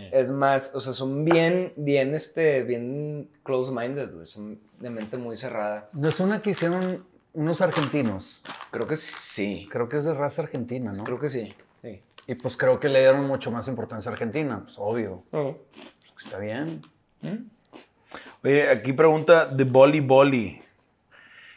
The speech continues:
Speaker 3: ¿Qué tan difícil el tema de propiedad intelectual con los productos de las bandas?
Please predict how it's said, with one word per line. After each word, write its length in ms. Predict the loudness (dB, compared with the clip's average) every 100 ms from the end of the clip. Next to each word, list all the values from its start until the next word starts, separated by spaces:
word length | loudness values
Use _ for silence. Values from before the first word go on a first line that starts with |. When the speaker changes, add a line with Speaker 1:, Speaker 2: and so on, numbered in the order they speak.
| _ _
Speaker 3:
¿Qué 120 | -4 -2
tan 160 | 0
difícil 320 | 0 0 0
el 120 | -2 0
tema 160 | 0
de 60 | 2
propiedad 280 | 0 2 2
intelectual 440 | 2 -2 0 -2 -2
con 120 | -2
los 100 | -2
productos 300 | -2 -2 0
de 60 |
las 160 | 2 2
bandas? 400 | 0 -4 -8 -12